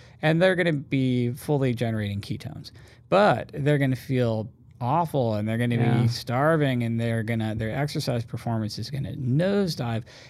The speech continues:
Speaker 1: And now you're talking about the process of fat adaptation, which in, to me is totally different than just making ketones, which honestly, anyone on any high carb diet could just not eat carbs for, you know, sixteen to twenty-four hours, and they're in ketosis.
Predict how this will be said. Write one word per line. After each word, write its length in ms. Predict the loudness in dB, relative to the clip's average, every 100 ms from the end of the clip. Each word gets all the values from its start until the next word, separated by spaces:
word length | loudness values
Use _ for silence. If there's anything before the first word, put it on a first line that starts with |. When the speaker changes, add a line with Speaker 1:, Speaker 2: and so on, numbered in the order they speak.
| -2
Speaker 1:
And 160 | 4
now 200 | 4 4
you're 160 | 4 2
talking 420 | 2 0 2 0
about 420 | 0 0 -2 -4
the 80 | -6
process 560 | -4 -2 -2 -2 -4 -4
of 140 | -6
fat 240 | -2 -2 -2
adaptation, 600 | -4 -6 -2 -2 -2 -2
which 200 | -4 -4
in, 200 | -2 -2
to 140 | 0
me 160 | -2 0
is 160 | 0 -2
totally 560 | -4 0 2 2 2
different 420 | 2 2 0 -4 -6 -16 -14 2
than 240 | 4 4
just 240 | 4 2
making 400 | 2 2 2 0
ketones, 640 | 0 0 0 0 -2 -4 -2
which 260 | -2 -2 -4
honestly, 600 | 0 4 2 2 -2 -2
anyone 340 | 0 2 2 2
on 160 | 0
any 240 | 0 0 0
high 240 | 0 -2
carb 260 | -2 -4 -2
diet 320 | -2 -2 -6 -14 -20 -6
could 120 | -2
just 160 | 0 2
not 180 | 4 4
eat 140 | 2
carbs 420 | 0 0 0 -2
for, 240 | -6 -4 -2
you 100 | 0
know, 160 | -2 -2
sixteen 460 | -4 -6 -2 -2
to 60 | -2
twenty-four 360 | -4 -4 -2
hours, 340 | 0 0 -2 -4
and 180 | -2 -2
they're 100 | 0
in 160 | -2
ketosis. 560 | -4 -8 -8 -10 -10